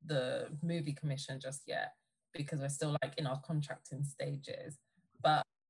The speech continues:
looking back to when I was working on the treatment and working with the script editor and working on the, um, sample script, it was, like,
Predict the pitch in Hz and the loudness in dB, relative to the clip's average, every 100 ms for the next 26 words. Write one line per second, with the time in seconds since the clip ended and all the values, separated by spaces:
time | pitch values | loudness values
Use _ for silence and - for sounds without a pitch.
0 | - 156 160 202 - 190 170 - 180 160 | -4 0 2 2 0 2 2 2 0 2
1 | 147 156 147 151 135 139 - 160 151 - | 2 2 0 0 -2 -4 -2 0 0 -2
2 | 120 - 135 135 - _ 143 147 147 - | -4 -2 -2 -2 -4 _ -8 -6 -8 -6
3 | - - - 147 - 139 143 147 143 135 | -8 -6 -6 -4 -4 -2 0 0 -2 -2
4 | 131 127 123 - - 120 - 135 - - | -2 -2 -2 0 0 -2 -8 -12 -12 0
5 | 160 151 160 131 - - - - - - | 2 2 0 -6 -6 -8 -8 -12 -16 -18
6 | _ _ 151 165 139 151 156 160 147 131 | _ _ -2 -2 0 2 4 2 2 2
7 | - - | 0 -8